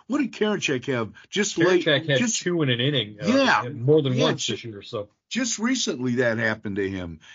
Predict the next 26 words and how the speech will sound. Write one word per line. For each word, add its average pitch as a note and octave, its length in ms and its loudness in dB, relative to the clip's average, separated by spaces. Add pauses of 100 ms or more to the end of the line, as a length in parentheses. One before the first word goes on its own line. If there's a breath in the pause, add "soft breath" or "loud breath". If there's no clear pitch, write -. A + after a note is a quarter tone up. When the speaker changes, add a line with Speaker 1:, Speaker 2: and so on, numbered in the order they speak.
(140 loud breath)
Speaker 1:
and, C#3 300 0
uh, C3 140 4
but D3 240 2
I A#3 100 4
thought A#3+ 160 2
it F#3 60 4
was C3+ 180 2
more. E3 380 4 (920 soft breath)
Was D3+ 260 0
that A3 180 4
more F#3 240 2
involved E3+ 420 4
with, D3 240 -6
you C#3+ 140 -6
know, C3+ 80 -6
the B2 120 -10
throws D3+ 380 -4
over E3 280 0
to D3+ 60 -4
first D#3 400 -4
base? E3+ 360 -2
He E3 80 -4
was B2+ 180 -4
out D3+ 180 2
of D3 120 -8
throws. E3+ 580 -4